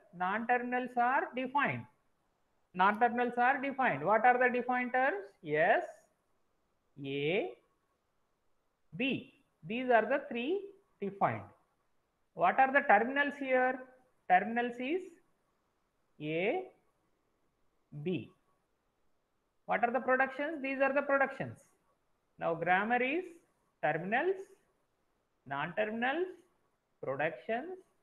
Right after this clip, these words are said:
sorting symbol. So these are the four. Now the exam homework, you can take another, uh,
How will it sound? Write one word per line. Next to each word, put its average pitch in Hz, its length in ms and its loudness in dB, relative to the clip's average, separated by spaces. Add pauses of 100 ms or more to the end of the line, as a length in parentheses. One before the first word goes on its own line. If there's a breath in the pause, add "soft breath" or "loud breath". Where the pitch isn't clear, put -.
(720)
sorting 104 420 -8
symbol. 127 280 -14 (280)
So - 120 -12
these 82 200 -12
are 64 80 -10
the 62 140 -14
four. - 200 -20 (1500)
Now 151 480 0
the 151 120 -4
exam 160 500 -2
homework, 233 540 2
you 214 200 -4
can 214 340 -6
take 226 240 4
another, 208 600 2
uh, 180 360 0